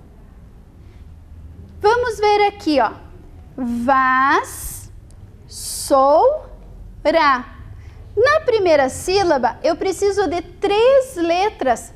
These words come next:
pra formar o sonzinho. Uma delas é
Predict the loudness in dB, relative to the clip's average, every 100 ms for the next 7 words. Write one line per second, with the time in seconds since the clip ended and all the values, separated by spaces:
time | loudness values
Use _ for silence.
0 | -4 0 0 0 0 2 2 2 0 -2
1 | 0 2 2 2 -2 -14 -20 -20 -20 -2
2 | 2 4 4 4 2 4 2 0 0 0
3 | 0